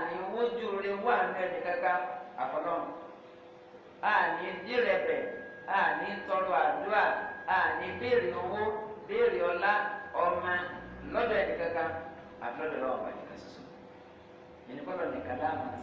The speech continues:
Tá a bá ń sọ nípa àjọsìn, gbólóhùn kan ni tó kéré, tó fẹ́rẹ̀ lẹ́nu, ṣùgbọ́n àwọn tó kó nú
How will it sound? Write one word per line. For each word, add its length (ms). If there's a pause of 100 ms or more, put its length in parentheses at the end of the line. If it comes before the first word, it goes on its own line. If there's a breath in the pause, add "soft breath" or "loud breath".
(120)
Tá 140
a 40
bá 80
ń 60
sọ 100
nípa 260
àjọsìn, 500 (600)
gbólóhùn 520
kan 160
ni 140 (520)
tó 100 (100)
kéré, 340
tó 240
fẹ́rẹ̀ 360
lẹ́nu, 280 (300)
ṣùgbọ́n 300
àwọn 260
tó 200
kó 240
nú 200